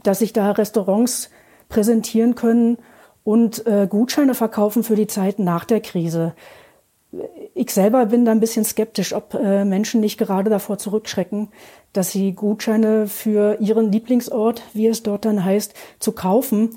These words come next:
äh, weil ja gerade niemand sagen kann, ob wir überhaupt wieder öffnen werden. Dann, äh, und da weiß ich auch überhaupt nicht, wie die Lage ist, falls ich nicht wieder öffnen kann, ob die Gutscheine, die dort verkauft werden, ähm,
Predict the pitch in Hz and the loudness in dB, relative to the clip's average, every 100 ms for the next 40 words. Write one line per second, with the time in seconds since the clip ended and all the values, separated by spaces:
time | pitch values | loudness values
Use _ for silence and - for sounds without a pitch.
0 | - - - 202 190 - 202 196 208 202 | -20 -20 -6 -2 -2 -6 -2 2 4 2
1 | - 180 196 202 208 196 160 190 220 226 | 0 0 2 2 2 0 0 0 0 0
2 | - 214 220 214 170 175 233 202 - 190 | 0 -4 -2 0 0 0 0 0 -2 0
3 | 294 233 160 165 175 175 - - - 247 | 2 2 0 -2 -2 -4 -12 -20 -18 -6
4 | 185 185 190 196 196 185 185 185 - - | -2 0 2 0 0 0 0 -2 -8 -14
5 | - - 190 - 185 185 175 190 220 190 | -10 -4 -4 -4 -4 -2 0 0 0 0
6 | 190 180 175 226 214 196 185 180 190 214 | 0 -2 0 0 0 0 0 0 2 0
7 | 220 - - 208 190 196 - 185 175 196 | -2 -8 -10 -4 -2 -4 -8 -8 -2 0
8 | 262 240 214 175 - 202 196 196 175 - | 0 2 2 0 -2 -4 -2 -4 -4 -4
9 | 208 202 226 - 202 202 196 190 185 196 | -6 -4 -6 -4 -2 -2 -2 0 -2 -2
10 | 190 180 - 190 240 - 175 175 180 202 | -8 -10 -6 -6 -6 -4 0 0 -2 -4
11 | - - - - - 208 185 190 190 185 | -8 -20 -20 -20 -4 0 2 4 2 0
12 | 180 | -2